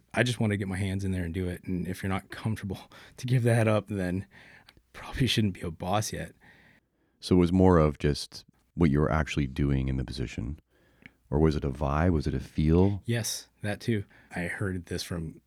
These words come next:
Speaker 1: I believe it's Captain Bobby Eckert, and it was, "Don't give someone an order that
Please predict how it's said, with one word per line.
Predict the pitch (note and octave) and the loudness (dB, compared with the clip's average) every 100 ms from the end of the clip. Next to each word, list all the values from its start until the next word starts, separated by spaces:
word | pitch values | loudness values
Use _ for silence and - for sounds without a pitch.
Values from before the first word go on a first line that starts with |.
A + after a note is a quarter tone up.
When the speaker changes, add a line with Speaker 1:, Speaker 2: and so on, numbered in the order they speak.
| _ | _
Speaker 1:
I | - | -14
believe | F#2+ D2+ | -10 -10
it's | - | -10
Captain | - D#2+ F2 | -12 -10 -12
Bobby | - D#2 E2+ D#2 | -12 -12 -8 -8
Eckert, | D#2+ - - - | -8 -10 -14 -14
and | D2+ | -12
it | - | -10
was, | D2+ C#2+ D2+ C#2+ - | -10 -10 -10 -12 -10
"Don't | E2 E2 | -8 -8
give | F2+ | -8
someone | - F2 | -8 -8
an | E2 | -8
order | D#2+ D#2+ - | -10 -12 -14
that | D#2+ - | -14 -14